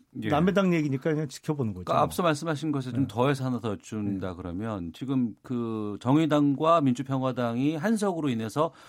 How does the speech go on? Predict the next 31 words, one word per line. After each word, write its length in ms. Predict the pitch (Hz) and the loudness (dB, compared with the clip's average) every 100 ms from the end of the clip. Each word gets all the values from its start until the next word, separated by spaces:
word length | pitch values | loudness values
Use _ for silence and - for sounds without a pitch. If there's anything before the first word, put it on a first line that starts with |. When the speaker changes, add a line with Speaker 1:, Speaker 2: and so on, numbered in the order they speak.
| - | -20
Speaker 1:
교섭단체 640 | - 139 175 - 156 143 139 | 0 2 2 0 -2 0 -4
구성이 320 | 131 107 135 | -6 -4 -4
가능해진 540 | 147 110 117 113 95 | -2 -4 -2 -2 -2
거 80 | 95 | -4
아니겠습니까? 640 | 85 76 71 - 76 73 175 | -6 -8 -12 -12 -12 -4 0
Speaker 2:
그렇죠. 320 | 165 - 92 95 117 | 0 -2 -8 -8 -10
예. 100 | 92 - _ | -10 -12 _
Speaker 1:
근데 200 | 160 208 - | -8 -8 -12
비교섭단체와 880 | - 147 214 240 240 214 185 - 180 | -2 0 2 0 0 -2 -2 -4 -6
교섭단체의 840 | 127 120 143 180 160 - 139 151 | -6 -6 -4 -4 -4 -4 -2 0
역할은 360 | 147 - 127 196 | -2 -4 -8 -6
어마어마하게 640 | 226 95 127 208 226 202 160 | -6 2 6 8 8 4 0
차이가 300 | 147 135 131 | -2 -2 -2
날 200 | 101 117 | -2 -4
Speaker 2:
<laughs> 20 | |
Speaker 1:
거라서. 300 | 104 87 120 | -4 -2 0
Speaker 2:
어, 180 | 147 156 | 2 4
그럼요. 440 | 180 156 117 107 | 4 4 2 0
예. 200 | 110 110 | -4 0
Speaker 1:
예. 240 | 123 90 98 - _ _ | 0 -2 -6 -16 _ _
그, 160 | 240 233 | -2 0
그 100 | 233 | 2
당연히 300 | 175 214 214 | 2 2 2
구성하지 400 | 147 165 180 196 | -2 -6 -6 -4
않을까요? 420 | 135 113 120 165 - - | -6 -6 -8 -10 -14 -4
Speaker 2:
구성해야 420 | - 214 269 247 | 2 4 6 6
하겠죠. 540 | 202 233 214 - 98 - | 6 4 2 2 -2 -2
Speaker 1:
예. 280 | 104 92 85 | -4 -2 0
Speaker 2:
구성은 360 | 180 226 220 | 2 6 6
하겠는데 760 | 202 220 240 202 147 190 170 90 - - - _ _ | 6 4 6 4 4 4 2 0 -6 -20 -20 _ _
이게 480 | 170 160 240 240 | 0 4 4 4